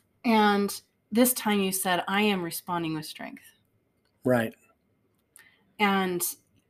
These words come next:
Speaker 1: I've seen you exercise every day so
Speaker 2: Till
Speaker 1: that
Speaker 2: I
Speaker 1: you
Speaker 2: got
Speaker 1: can
Speaker 2: covid.
Speaker 1: <laughs> Well, yeah.
Speaker 2: <laughs>
Speaker 1: But, you know, I know you'll get right back to it because
Speaker 2: Yep.
Speaker 1: it's important for your mental health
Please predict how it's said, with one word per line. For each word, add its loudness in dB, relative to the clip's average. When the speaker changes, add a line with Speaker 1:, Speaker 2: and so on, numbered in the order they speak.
Speaker 1:
I've 2
seen 4
you 2
exercise -4
every 0
day -4
so 2
Speaker 2:
Till 10
Speaker 1:
that 12
Speaker 2:
I 12
Speaker 1:
you 8
Speaker 2:
got 6
Speaker 1:
can -4
Speaker 2:
covid. 2
Speaker 1:
<laughs> -12
Well, 2
yeah. 6
Speaker 2:
<laughs> -14
Speaker 1:
But, 10
you 4
know, 0
I 4
know 8
you'll 6
get -2
right 0
back 0
to -4
it -4
because -6
Speaker 2:
Yep. 6
Speaker 1:
it's -4
important -2
for -6
your -6
mental -6
health -2